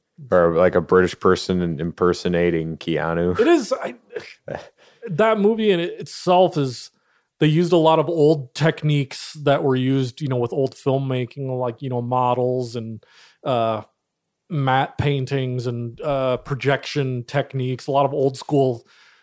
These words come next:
Speaker 2: uh, film techniques. It's very beautiful. It's painter-, painterly looking and beautiful. And then th-, there's a lot of really, like, heavy actors in that <laughs> movie. It's
Speaker 1: Oh.
Speaker 2: Gary Oldman, uh, Anthony Hopkins,
Speaker 1: Hopkins.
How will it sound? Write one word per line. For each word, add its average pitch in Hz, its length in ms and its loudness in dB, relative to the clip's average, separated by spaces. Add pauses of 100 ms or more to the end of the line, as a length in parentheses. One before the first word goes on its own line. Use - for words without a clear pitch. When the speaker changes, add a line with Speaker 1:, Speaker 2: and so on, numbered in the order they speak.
(140)
Speaker 2:
uh, 120 260 0
film 143 380 0
techniques. 131 520 -4
It's 131 120 -8
very 147 180 4
beautiful. 135 400 -2
It's - 140 -8
painter-, 135 760 -4
painterly 139 560 0
looking 131 640 -4 (380)
and 123 180 -4
beautiful. 131 720 0 (120)
And 131 280 -2
then 131 420 -4 (800)
th-, 180 300 -4
there's 170 200 4
a 170 60 0
lot 156 300 4
of 127 220 -8
really, 135 280 0
like, 131 320 -2 (120)
heavy 131 760 -2
actors 131 560 -4
in 127 120 -2
that 131 220 -2 (120)
<laughs> - 60 -6
movie. 202 380 2
It's 139 220 -2 (320)
Speaker 1:
Oh. 110 120 6
Speaker 2:
Gary 185 260 8
Oldman, 151 640 2
uh, 123 580 0 (120)
Anthony 151 640 -2 (320)
Hopkins, 107 800 -2
Speaker 1:
Hopkins. - 200 -10